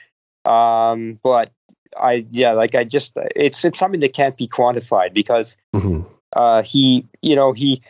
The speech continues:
Speaker 1: he only won two Stanley Cups, right? Like, say he didn't put up, uh, he didn't put up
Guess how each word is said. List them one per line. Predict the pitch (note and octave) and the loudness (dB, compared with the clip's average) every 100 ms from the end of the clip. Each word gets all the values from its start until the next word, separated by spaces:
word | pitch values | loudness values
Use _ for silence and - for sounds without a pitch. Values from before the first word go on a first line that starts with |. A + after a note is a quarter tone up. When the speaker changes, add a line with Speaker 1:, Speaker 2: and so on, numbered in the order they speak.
| _ | _
Speaker 1:
he | - C#3 | -2 0
only | D#3+ F#3 | 2 2
won | F3+ D#3+ D#3+ | 0 2 0
two | D#3 - D#3 | -2 -2 -2
Stanley | - D3+ C#3+ C#3+ | 0 -2 0 -2
Cups, | C3+ B2+ - | 0 -2 -2
right? | B2 A#2+ A#2+ | 0 0 0
Like, | A2+ | -2
say | - B2+ | -2 -2
he | A2+ | -2
didn't | A2+ C3 C3 | 0 -2 -2
put | - C3 | -2 0
up, | B2 B2 | 0 0
uh, | A#2+ A#2 A2 | 0 2 2
he | A2 B2 | -2 -2
didn't | C3 B2+ | -4 -2
put | - B2+ | -2 2
up | B2 | 0